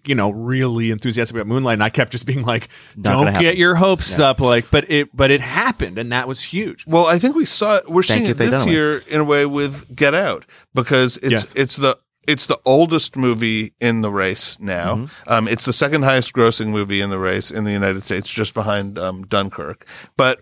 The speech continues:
Speaker 3: right from the beginning, when it opened, you know, what I was hearing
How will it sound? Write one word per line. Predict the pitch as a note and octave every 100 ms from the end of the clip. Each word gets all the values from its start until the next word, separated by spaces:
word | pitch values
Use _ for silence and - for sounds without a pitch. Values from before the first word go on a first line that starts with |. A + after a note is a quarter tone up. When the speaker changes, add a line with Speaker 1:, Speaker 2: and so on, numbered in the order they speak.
| _
Speaker 3:
right | D3+ D#3 E3 G3+
from | - G3+
the | G3
beginning, | F#3+ G3+ D#3
when | C#3
it | B2+
opened, | C3+ D#3 B2+ A2+ A2+ A#2 -
you | B2
know, | B2 A#2+ A#2
what | A2+ A#2 B2
I | B2
was | C3+ D3+
hearing | - F#3 C#3+ A#2+